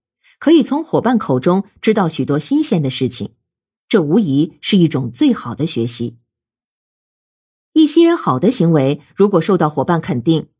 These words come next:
就会得到强化。相反，不好的行为在与伙伴交往中，由于受到抵制而能纠正。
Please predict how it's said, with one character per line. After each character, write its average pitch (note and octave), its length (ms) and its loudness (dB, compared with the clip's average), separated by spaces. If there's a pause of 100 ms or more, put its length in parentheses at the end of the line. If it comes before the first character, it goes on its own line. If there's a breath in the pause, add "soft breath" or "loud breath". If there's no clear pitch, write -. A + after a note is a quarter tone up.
(160)
就 F3 120 0
会 D#3 140 0
得 C#3 140 -4
到 D3 120 -4
强 C3+ 300 -8
化。 C3 280 -4 (600)
相 E3+ 220 0
反， B2 320 -4 (360)
不 G4 160 4
好 D3 180 -4
的 C3+ 100 -4
行 D3+ 220 -2
为 C3+ 320 -2 (100)
在 F3+ 140 2
与 E3 100 4
伙 D#3+ 200 0
伴 D3+ 160 -2
交 F3+ 180 2
往 C3 180 0
中， D3+ 300 -2 (320)
由 A3 160 4
于 A3+ 160 4
受 D4 180 -2
到 G#3+ 160 0
抵 C3+ 300 -4
制 G#3 380 -2 (120)
而 D3 140 -2
能 C#3+ 180 -2
纠 F#3+ 220 0
正。 G#3+ 240 -2